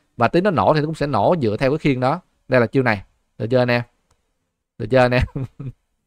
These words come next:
Nó nhiều anh em chắc sẽ bị rối ở giai đoạn này. Nói chung là cố gắng tăng vậy đi, anh em hiểu cơ chế nó vậy đi ha. Cái này thì nó giúp cho nổ khiên,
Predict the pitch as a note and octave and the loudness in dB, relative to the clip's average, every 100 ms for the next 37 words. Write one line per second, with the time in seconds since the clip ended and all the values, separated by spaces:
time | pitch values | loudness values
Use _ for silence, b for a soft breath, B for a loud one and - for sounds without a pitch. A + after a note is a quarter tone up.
0 | B A#3 A#3+ A3 - C#3+ B2 A#2+ C3 B2+ | B -16 -12 -10 -4 2 4 6 4 2
1 | D#3+ C#3 C3+ A2+ B2+ F3+ E3+ A#2 G2 G#2+ | -2 -2 -2 -2 -2 0 -2 -4 -4 -6
2 | G2 - _ _ E3 B B _ _ - | -8 -10 _ _ -20 B B _ _ -2
3 | D3 D3+ C3 C#3+ D3+ F#3 D3 C#3 G#2+ B2 | 4 4 6 2 2 2 -2 0 0 2
4 | C3 C#3 B2 B2+ A2 C#3+ B2+ C#3 D#3 E3+ | 0 -4 -4 -2 -2 2 2 2 2 2
5 | D#3 A2 A2+ A#2+ - A#2+ A#2+ _ _ - | 0 0 0 -2 -4 -6 -6 _ _ -20
6 | B G3+ F#3+ C3+ C3 E3 A#3 F#3+ C#3 A2+ | B 2 4 4 4 4 4 4 4 4
7 | - F3 | 6 6